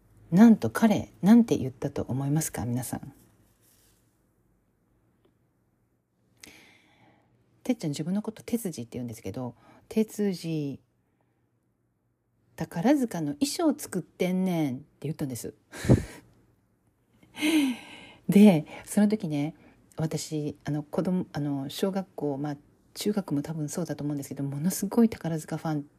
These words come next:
だったてつ-、てっちゃんのこと覚えてたから、ものすごい感動して、「え、てっちゃん宝塚の衣装作ってんの？」って言-、言ってですね、うん。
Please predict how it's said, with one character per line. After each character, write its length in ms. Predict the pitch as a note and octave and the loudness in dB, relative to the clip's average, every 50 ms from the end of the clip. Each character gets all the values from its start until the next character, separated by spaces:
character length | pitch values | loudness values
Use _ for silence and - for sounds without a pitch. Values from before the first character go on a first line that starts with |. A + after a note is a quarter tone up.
| _ _ _ | _ _ _
だ 80 | - C#3+ | -6 -6
っ 40 | C#3 | -6
た 160 | - D3 A#2+ | -6 -8 -6
て 120 | - E3+ | -6 -8
つ-、 200 | - - D#3+ C3 - | -8 -8 -10 -12 -8
て 120 | - - F3 | -6 -6 -4
っ 20 | |
ち 60 | - | -4
ゃ 40 | C#3+ | -4
ん 40 | C3+ | -6
の 60 | B2+ | -6
こ 80 | - - | -8 -10
と 80 | - | -8
覚 260 | - D#3+ D#3 E3+ F3+ F#3 | -6 -4 -2 -2 -2 -4
え 20 | |
て 80 | - F3+ | -4 -6
た 100 | - - | -8 -8
か 100 | - B2 | -8 -6
ら、 340 | C3 D3 D3 C#3+ C3+ - - - - - - - - - - - | -4 -2 -2 -2 -2 -4 -8 -14 -18 -16 -14 -14 -14 -14 -10 -4
も 80 | B2+ C#3 | 2 4
の 80 | - | 4
す 120 | - - - | 4 4 6
ご 140 | - C4 | 8 8
い 60 | B3+ A3+ | 8 10
感 240 | - - E3 D#3 | 8 4 2 2
動 120 | D3+ D#3 D3 | 2 2 0
し 140 | - - - | -2 -4 -2
て、 300 | - D#3 D#3 D3+ D3 - - - - - - - | 0 0 0 0 -2 -4 -8 -14 -14 -14 -4 0
「え、 140 | - E3+ D#3 | 2 2 2
て 160 | - - A#3 | 4 6 4
っ 60 | C#4 C#4 | 4 4
ち 120 | - - | 4 2
ゃ 60 | G3 D#3+ | 2 2
ん 40 | |
宝 360 | C3+ - - - - D#3 F#3+ G#3+ | 0 -2 -4 -2 0 2 2 2
塚 160 | - - E4+ | 2 4 8
の 80 | D#4+ A#3+ | 8 8
衣 80 | E3+ D#3+ | 8 8
装 200 | - - C#4 C#4+ | 8 6 6 6
作 160 | - - - | 4 -4 -6
っ 40 | - | -2
て 180 | - - C#3 | 0 2 2
ん 80 | C#3+ C#3 | 4 4
の？」 120 | A#2+ B2+ E3 | 2 2 0
っ 40 | - | 0
て 320 | - - - - C3 A#2 - - - - - - - - - - - | -4 -2 2 2 2 2 0 -8 -16 -16 -18 -18 -18 -20 -20 -4 2
言-、 160 | - D3+ E3 - - - - _ - | 4 4 4 2 -2 -12 -12 _ 2
言 100 | E3 E3+ | 2 4
っ 20 | |
て 140 | D#3 - C#3 | 4 2 -2
で 100 | - A#2+ | -2 -2
す 140 | A#2 - C#3 | -2 -2 -2
ね、 240 | C3+ C3+ B2 A2+ - | -2 0 -2 0 2
う 40 | - | 6
ん。 220 | F3 F3 D3 C#3+ | 6 6 6 4